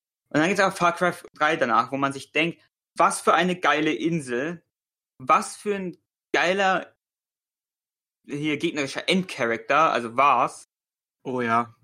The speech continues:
Speaker 1: Ja, Vars, sein Auftritt, wo man ihn zum ersten Mal sieht, genial.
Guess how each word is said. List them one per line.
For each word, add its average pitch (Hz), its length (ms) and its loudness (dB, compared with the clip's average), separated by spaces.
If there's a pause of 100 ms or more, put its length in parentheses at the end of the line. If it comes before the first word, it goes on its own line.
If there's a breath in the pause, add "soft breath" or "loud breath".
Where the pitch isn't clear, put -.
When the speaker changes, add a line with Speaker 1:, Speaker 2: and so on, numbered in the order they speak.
(140)
Speaker 1:
Ja, 110 200 -4
Vars, 185 420 2 (260)
sein 156 220 -2 (140)
Auftritt, 165 720 -4 (500)
wo 143 80 -6
man 143 120 0
ihn 139 80 -6
zum 139 120 -14
ersten 180 380 -2
Mal 160 200 -2
sieht, 147 400 -10 (1500)
genial. 147 680 2